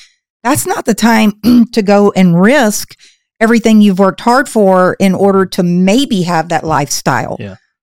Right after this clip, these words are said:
Speaker 1: You need to be happy with the lifestyle that you've worked for and that you've attained at that point in time.
Speaker 2: Absolutely. And the thing is, you know, we used a couple of numbers to try and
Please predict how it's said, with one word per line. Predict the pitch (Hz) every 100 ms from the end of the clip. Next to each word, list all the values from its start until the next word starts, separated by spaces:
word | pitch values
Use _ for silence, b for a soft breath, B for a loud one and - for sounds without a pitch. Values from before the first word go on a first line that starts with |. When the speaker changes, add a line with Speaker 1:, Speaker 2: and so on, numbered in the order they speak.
| _
Speaker 1:
You | 175 190
need | 226 226
to |
be | 202 196
happy | 202 196
with | 190 185
the | 170
lifestyle | 175 180 - 175
that | 165 -
you've | 151
worked | 175 185 -
for | 180 160
and | 151
that | 151 -
you've | 156 151
attained | - 170 156 143
at | 131
that | 165 -
point | - 160
in | 139
time. | 135 160 147 160
Speaker 2:
Absolutely. | 123 120 131 120 113 120
And | 123 131 123
the | 120
thing | 139 160
is, | 135 120 123
you |
know, | 120 110
we | 113
used | 120 127 120
a | 110
couple | 123 117
of | 107
numbers | 113 117 117 117 -
to | 120
try | 107 110
and | 107